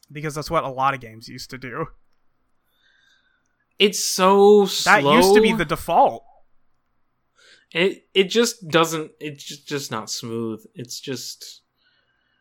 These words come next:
Speaker 2: wh-, I've said
Speaker 1: I
Speaker 2: it was cl-
Speaker 1: remember, I remember when they started doing L two to aim down sights, and I thought that was the weirdest shit in the world. That's the grenade button.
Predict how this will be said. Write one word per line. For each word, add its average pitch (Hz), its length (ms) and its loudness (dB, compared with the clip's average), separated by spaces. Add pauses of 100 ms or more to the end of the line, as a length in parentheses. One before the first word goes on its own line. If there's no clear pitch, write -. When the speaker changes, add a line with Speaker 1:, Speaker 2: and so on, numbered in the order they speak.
(140)
Speaker 2:
wh-, 156 160 -6
I've 160 320 -2
said 165 140 2
Speaker 1:
I 240 60 8
Speaker 2:
it - 0 -
was 294 60 4
cl- - 40 2
Speaker 1:
remember, 196 680 2 (320)
I 196 100 6
remember 220 360 2
when 165 120 -2
they 156 140 -4
started 165 340 0
doing 151 300 -8
L 147 260 -6
two 156 240 -10
to 147 160 -8
aim 139 160 -12
down 135 220 -8
sights, 143 360 -4
and 156 80 -8
I 156 60 -6
thought 147 160 -6
that - 60 -8
was 135 140 -12
the 127 60 -12
weirdest 139 400 -10
shit 156 120 -14
in 127 60 -18
the 127 60 -16
world. 123 280 -14
That's 147 180 -4
the 151 80 -8
grenade 139 380 -8
button. 110 380 -18